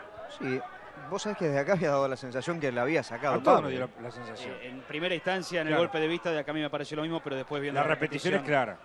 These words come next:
Speaker 2: la
Speaker 3: eh,
Speaker 2: repetición es
Speaker 3: eh,
Speaker 2: clara.
Speaker 3: es, es poste.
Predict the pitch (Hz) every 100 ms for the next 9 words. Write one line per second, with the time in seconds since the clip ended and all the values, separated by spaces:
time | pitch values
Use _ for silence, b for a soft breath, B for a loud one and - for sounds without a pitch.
0 | 98 104 120 110 123 127 120 92 - -
1 | 120 123 - - - - - - 135 151
2 | 120 - 104